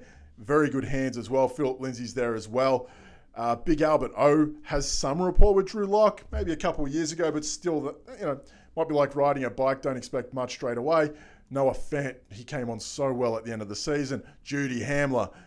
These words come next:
Cortland Sutton, you know, that, he has an assortment of players that can do big things. Now, I don't know if the depth is there behind him. Maybe Tim Patrick, if that's the route we're going. Barks guy, Tim Patrick.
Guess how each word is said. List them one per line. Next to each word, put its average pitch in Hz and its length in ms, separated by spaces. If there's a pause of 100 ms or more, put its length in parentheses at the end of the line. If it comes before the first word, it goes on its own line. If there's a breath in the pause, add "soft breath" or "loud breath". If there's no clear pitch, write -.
(100)
Cortland 139 400
Sutton, 131 380
you 120 80
know, 117 120
that, 127 220
he 160 140
has 156 460 (500 soft breath)
an 139 100
assortment 160 560
of - 160
players 135 640 (920)
that 123 220
can 139 120
do 123 140
big 123 240
things. 110 320
Now, 117 300 (180)
I 113 80
don't 131 180
know 131 80
if 117 120
the 104 100
depth 147 380
is 180 160
there 208 160
behind 202 340
him. 175 140
Maybe 120 260
Tim 139 280
Patrick, 151 520
if 135 140
that's 131 220
the 143 100
route 139 240
we're 120 80
going. 139 260
Barks 135 320
guy, 135 180
Tim 123 240
Patrick. 143 480